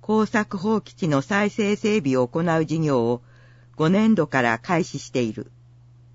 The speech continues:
問い。道の駅湘南、柏市都市農業センターは、本市の農家を支援するための重要な役割を持った施設だ。事業者選定について問う。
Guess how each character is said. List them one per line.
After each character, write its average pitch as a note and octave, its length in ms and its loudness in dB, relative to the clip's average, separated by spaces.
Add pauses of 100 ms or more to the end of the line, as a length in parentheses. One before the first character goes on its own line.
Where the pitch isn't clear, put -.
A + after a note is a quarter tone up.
(1120)
問 D3 260 2
い。 - 80 -8 (920)
道 F#3 100 0 (180)
の A3+ 120 6
駅 G#3+ 240 2
湘 D#3 280 2
南、 C#3 280 0 (400)
柏 A3+ 400 0
市 - 160 -8
都 F3 140 0
市 G#3+ 160 0
農 A3 220 4
業 A3 220 4
セ G3+ 200 0
ン G#3 80 2
タ C3 220 2
ー - 20 0
は、 B2+ 220 0 (720)
本 A3 260 2
市 F3+ 120 -2
の C#3+ 140 4
農 A3+ 240 4
家 C#3+ 220 2
を C3 80 4
支 - 160 -4
援 F3 180 2
す F3+ 100 -8
る E3+ 120 -2
た D#3+ 160 0
め D3+ 120 2
の C3 200 0 (320)
重 A3 260 4
要 A3+ 220 6
な G#3 140 4
役 G#3+ 320 0
割 F3+ 260 2
を C3+ 80 6
持 E3+ 120 2
っ E3 40 -10
た - 200 -4
施 - 100 -8
設 C3 280 -4
だ。 G2 160 -6 (880)
事 F#3 160 0
業 A3+ 280 6
者 C3+ 180 0
選 F#3+ 260 0
定 F3+ 240 2
に F3+ 140 2
つ - 120 -4
い D#3+ 120 0
て A2+ 160 -4
問 B2+ 240 -4
う。 - 40 -12